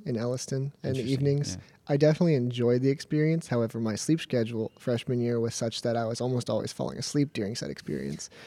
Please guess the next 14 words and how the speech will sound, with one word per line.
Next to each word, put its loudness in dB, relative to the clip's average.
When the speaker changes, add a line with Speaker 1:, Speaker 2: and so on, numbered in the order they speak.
Speaker 2:
Yeah. -4
Speaker 1:
So 2
it 2
was 0
a, 2
it 0
was -2
a 0
mixed 0
bag 2
for -10
me, -6
but 2
I, 2